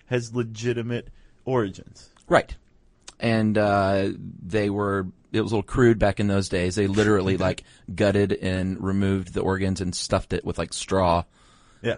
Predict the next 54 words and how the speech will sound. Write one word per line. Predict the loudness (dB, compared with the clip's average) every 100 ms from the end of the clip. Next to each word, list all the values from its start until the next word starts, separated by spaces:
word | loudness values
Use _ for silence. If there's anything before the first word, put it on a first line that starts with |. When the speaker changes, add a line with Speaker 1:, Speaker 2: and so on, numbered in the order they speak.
| -2
Speaker 2:
Uh, | -2 0 2
but | 0
it | 2
didn't | 2 2
work | 0
too | 0 2
well | 2 2
'cause | -2
they | 0
didn't | 0 2
preserve | 2 0 0 -2 -2 -6 -8
the | -4
animal | -2 -2 -2 -4 -8
and, | -6 -4
like, | -4 -6
the | -8 -2
eyes | 0 0 -2 -2
and |
the | -2
nose | -2 -2 -2 -4 -12 -20 _
and | -6
the |
Speaker 1:
And | -2
the |
Speaker 2:
tongue | 0 2 2
would, | 0
Speaker 1:
teeth. | -4 -4
Speaker 2:
yeah, | -2
and | -2
the |
teeth | -2 -4 -4
would | -2
rot, | -2 0 -2 -4
Speaker 1:
Yeah. | -4
Speaker 2:
of | -2
course. | -2 -4 -6
Speaker 1:
So | -4
we | 0
would | 0
be | 2
like, | 0 0
"Look | -4 -6
at |
this | -10 -10
turtle," | -8 -6 -6
and | -8
people | -10 -10
would |
be | -10
like, | -14 -14 -18 -20
"Ew." | -16 -12 -8 -6 -2
Speaker 2:
<laughs> | -2 0
Yeah, | -2 -2
exactly. | -6 -4 -6 -6 -12